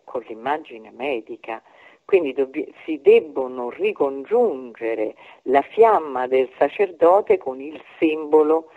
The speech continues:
del caduceo, che è rappresentativo proprio della medicina.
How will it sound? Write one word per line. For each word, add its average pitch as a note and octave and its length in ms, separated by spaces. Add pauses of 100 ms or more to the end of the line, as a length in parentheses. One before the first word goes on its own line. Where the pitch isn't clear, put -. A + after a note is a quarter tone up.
(280)
del - 340
caduceo, B2+ 1000
che A2+ 180
è A2+ 40
rappresentativo B2 1300 (340)
proprio B2+ 480
della G#2 320
medicina. A2+ 760